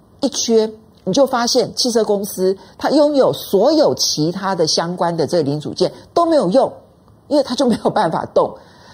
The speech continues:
它就什么东西都必须要停摆。那既然它这么重要，然后又那么容易短缺，然后未来成长的速度又那么样的快，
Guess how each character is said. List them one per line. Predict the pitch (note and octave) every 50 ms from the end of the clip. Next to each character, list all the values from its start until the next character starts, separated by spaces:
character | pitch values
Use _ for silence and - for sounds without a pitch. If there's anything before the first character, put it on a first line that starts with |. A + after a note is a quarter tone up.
| - -
它 | - D4+
就 | C#4+ D4
什 | - - - G3+
么 | G3 B3
东 | A#3+ C4+ C#4+
西 | - B3+
都 | A#3+ B3+
必 | - - B3
须 | G#3 - A#3
要 | G3+ F#3+
停 | F#3 - E3 D3 C#3 D#3
摆。 | D3 - C3+ - - - - - - - - - - - - -
那 | F4+
既 | - -
然 | E4+ D4+
它 | C#4+ D4+ D4+
这 | E4
么 | D#4 C4+ A#3
重 | - D4 C#4+ A#3+ A3 A3+
要， | A#3+ A3 E3 - - - - - - - -
然 | - A#3 A#3+
后 | E4
又 | E4+ D4+
那 | E4 F4 E4+ E4+ E4
么 | D4 B3
容 | G3 G3+ G3 A3+ -
易 | C#4 C4
短 | - A3 F3+ C3+ B2+ E3
缺， | - - - A3+ A3+ A3 G#3+ G#3+ G#3+ - - - - -
然 | - B3
后 | C#4+ E4+
未 | D4+ E4+ E4 C#4+
来 | A#3+ G3 F3+ F#3+
成 | - - G#3+ A#3+
长 | B3 G#3+ E3+
的 | F3
速 | F3+ - B3+ B3
度 | - A#3+ A#3
又 | C4+
那 | C4+ D4+
么 | D4 C#4
样 | A#3+ B3+ A#3
的 | G3+ G3+
快， | - - - A3+ F3 C3 -